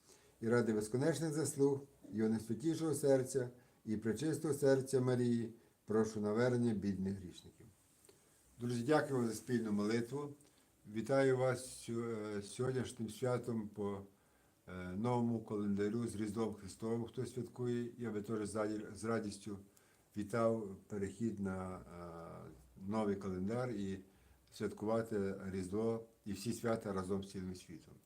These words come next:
Ну, але, за-, на жаль, маємо зараз ще так. Вітаю вас.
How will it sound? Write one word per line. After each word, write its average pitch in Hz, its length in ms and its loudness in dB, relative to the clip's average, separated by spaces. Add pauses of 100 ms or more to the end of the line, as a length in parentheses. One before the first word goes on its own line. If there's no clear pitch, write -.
(680)
Ну, 135 120 -4
але, 123 180 0
за-, 110 220 0
на 104 160 -2
жаль, 113 260 0
маємо 104 360 -2
зараз 95 280 -2
ще - 120 -10
так. 80 260 -12 (200)
Вітаю 113 440 0
вас. 127 280 -2